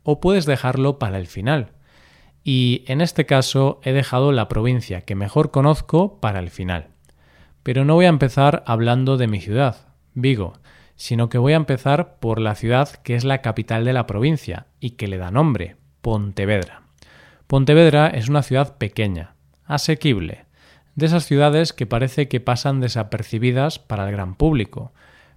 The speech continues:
pero que cuando la visitas y la conoces, tienes la sensación de que todavía tiene mucho que ofrecer y que descubrir.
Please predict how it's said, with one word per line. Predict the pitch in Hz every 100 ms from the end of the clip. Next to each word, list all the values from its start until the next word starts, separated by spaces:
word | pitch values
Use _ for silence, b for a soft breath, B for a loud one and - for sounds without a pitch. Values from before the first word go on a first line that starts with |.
| _
pero | - 135 139
que | 139
cuando | 139 131 131 127
la |
visitas | 123 127 165 143 135 131 139 - -
y | 107 101
la | 98
conoces, | - 123 147 - 131 147 - b b b
tienes | - 165
la | 165
sensación | 131 139 123 120 - 143 160
de | 135 120
que | 127
todavía | 117 123 120 135 147
tiene | 143 143 139
mucho | 135 - 147
que | 127
ofrecer | 98 101 98 151 151 - -
y | 123
que | 117
descubrir. | 95 92 - 92 123 139 -